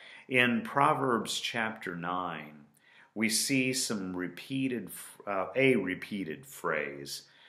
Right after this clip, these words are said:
that is contrasted in one part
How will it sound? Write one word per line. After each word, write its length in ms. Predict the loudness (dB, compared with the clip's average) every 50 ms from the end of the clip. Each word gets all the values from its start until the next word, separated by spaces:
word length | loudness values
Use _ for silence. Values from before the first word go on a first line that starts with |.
| -20 _ -8
that 460 | 2 4 6 8 8 8 6 4 0 -2
is 380 | 0 2 2 2 2 0 -2
contrasted 960 | -4 -4 -6 -8 -6 -6 -4 0 2 4 4 4 2 0 -4 -6 -8 -10 -8
in 220 | -8 -8 -6 -4 -4
one 180 | -4 -4 -4
part 500 | -6 -8 -4 -2 0 0 0 -2 -4 -8